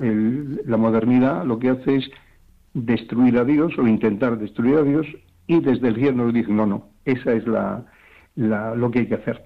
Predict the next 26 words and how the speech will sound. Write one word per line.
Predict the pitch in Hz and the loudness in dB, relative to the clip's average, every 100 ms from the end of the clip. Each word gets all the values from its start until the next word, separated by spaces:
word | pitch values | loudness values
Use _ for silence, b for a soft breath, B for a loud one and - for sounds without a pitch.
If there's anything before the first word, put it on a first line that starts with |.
| _ | _
Lo | - | -6
que | |
hay | 107 | -2
que | |
hacer | 110 120 | 0 0
es | 127 | 0
poner | 123 - 120 | -2 -4 -2
a | 120 | 0
Dios, | 113 127 131 - - | 0 -2 -4 -12 -4
¿eh? | 117 | -4
Y | 165 127 110 | -2 0 0
Benedicto | 107 110 113 113 | 2 0 2 2
dieciséis | 113 107 127 117 | 2 0 0 0
nos | 117 107 | 0 -2
decía | 101 104 117 117 117 B B B - 165 | -4 -4 -2 -2 -4 B B B -6 -6
que | - 113 - | 0 -2 -2
estamos | - 120 117 | -4 0 0
en | 120 | 2
un | 131 | 4
momento | 127 127 123 120 | 4 4 0 0
en | 117 | 0
el | 107 104 | 2 2
que | 123 | 0
hay | 120 | 0
que | - 113 | 0 -4
adorar, | 127 113 110 135 123 | -2 -4 -2 0 -2